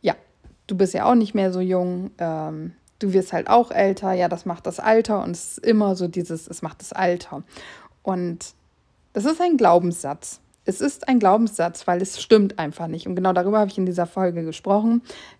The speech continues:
ähm, dass es nicht, es gibt nicht Alter X und zu Alter X gehören dann die Krankheiten A bis Y. Das ist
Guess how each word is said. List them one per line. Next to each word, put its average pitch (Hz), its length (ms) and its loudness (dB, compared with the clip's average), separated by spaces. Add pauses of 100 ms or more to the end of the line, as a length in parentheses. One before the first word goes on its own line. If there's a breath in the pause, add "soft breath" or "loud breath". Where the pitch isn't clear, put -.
(120)
ähm, 185 600 -2 (720)
dass 202 200 -4
es 190 160 -6
nicht, 233 280 2
es 196 160 -6
gibt 208 180 -4
nicht 202 180 -4
Alter 185 280 -4
X 254 260 0
und 196 160 -6
zu - 100 -10
Alter 180 240 -6
X 220 240 -6
gehören 196 380 2
dann 185 220 -2
die 175 100 -8
Krankheiten 175 720 -2
A 160 160 -4
bis 160 320 -14
Y. 147 540 -10 (340 loud breath)
Das 208 180 -2
ist 202 220 -8